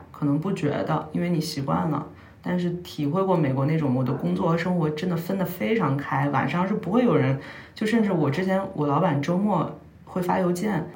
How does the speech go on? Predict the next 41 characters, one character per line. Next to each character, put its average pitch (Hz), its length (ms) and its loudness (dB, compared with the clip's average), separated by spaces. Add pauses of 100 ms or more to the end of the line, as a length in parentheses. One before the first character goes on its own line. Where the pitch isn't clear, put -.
(280)
他 202 140 2
会 202 140 4
周 185 160 4
末 214 180 4
写 143 340 0
邮 131 140 0
件， 160 300 0
然 143 140 0
后 156 120 2
有 143 140 2
那 151 120 2
个 135 360 0
预 202 160 2
设 160 220 2
时 139 200 0
间， 143 140 4
他 156 100 2
会 160 160 4
预 180 140 0
设 156 260 0
说 143 140 0
周 151 240 2
一 156 200 4
早 135 240 0
晨 143 280 0
九 - 140 0
点 139 240 4
钟 135 260 0 (240)
发， 131 380 0
就 175 100 -4
是 165 100 -2
都 175 200 2
是 180 100 2
这 180 220 2
种， 131 160 2
周 165 120 2
末 170 140 2
绝 - 140 -4
对 190 140 0
不 175 140 -2
会 139 300 -2